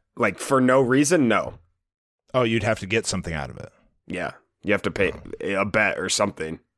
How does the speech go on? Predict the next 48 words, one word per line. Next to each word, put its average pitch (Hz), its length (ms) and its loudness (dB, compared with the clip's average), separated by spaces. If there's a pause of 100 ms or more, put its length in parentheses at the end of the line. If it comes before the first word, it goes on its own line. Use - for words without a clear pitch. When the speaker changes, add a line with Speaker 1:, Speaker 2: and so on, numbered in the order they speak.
(120)
Speaker 1:
Or, 127 520 4 (1200)
you 107 120 -2
know, 95 320 2 (920)
moving 120 440 4
forward 120 520 4
in 113 120 4
the 98 60 4
Bachelor 120 480 2
franchise, 107 560 2
if 107 100 -4
I 107 100 4
was 98 200 2
a 92 60 2
contestant, 104 580 -2
sure, 123 280 2
I'll 98 200 2
eat 87 140 -2
some 113 100 2
Speaker 2:
Oh, 110 40 2
that's 110 200 0
Speaker 1:
bugs. 104 100 0
Speaker 2:
a 90 80 0
small 113 360 2
sacrifice. 92 760 -4
Yeah. 170 320 2 (160)
Speaker 1:
Yeah. 277 80 6
<laughs> 196 140 -2
But, 151 100 -10
Speaker 2:
For 156 140 4
an 131 80 -4
Speaker 1:
like, 135 180 4
Speaker 2:
extra 123 200 2
Speaker 1:
if, 98 40 0
Speaker 2:
week? 110 280 2
Speaker 1:
if 143 120 2
I 139 120 6
was 156 160 2
just 135 240 0
there, 160 460 4 (680)
no, 165 220 6
I 113 80 6
would 120 160 4
not 120 180 4
eat 120 140 -2
those 67 260 -6
for 104 160 0
no 95 140 2
reason. 87 440 -4